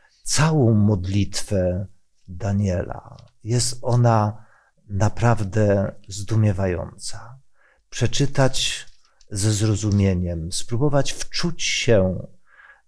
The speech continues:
w atmosferę tamtego czasu, przeżycia tych ludzi, których Daniel jest reprezentantem.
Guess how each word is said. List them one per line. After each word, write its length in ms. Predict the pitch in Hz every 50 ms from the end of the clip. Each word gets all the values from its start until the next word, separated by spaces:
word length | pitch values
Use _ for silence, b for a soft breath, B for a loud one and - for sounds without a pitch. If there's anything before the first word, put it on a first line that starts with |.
| _ _
w 120 | _ - - -
atmosferę 920 | - 117 - - 110 120 110 101 - - - 139 143 147 139 123 104 98
tamtego 720 | - - - 104 101 107 104 - - 135 - - - -
czasu, 440 | - - 135 131 120 110 - - 87
przeżycia 1040 | - - 104 - - 120 110 98 110 135 135 - - - - 98 - - - - - b b b b b b b b b _
tych 220 | - 120 110 101
ludzi, 680 | 120 127 135 131 127 - - 92 95 90 80 80 - b b b b b b
których 540 | - - - 185 190 202 185 - 98 117 107
Daniel 600 | - 131 135 156 165 151 156 170 170 170 170 147
jest 540 | 123 135 156 165 156 - - - - - -
reprezentantem. 1500 | - - 143 139 - - 143 151 - 147 147 147 143 - - 135 139 139 123 101 95 - - - 64 57 - - - -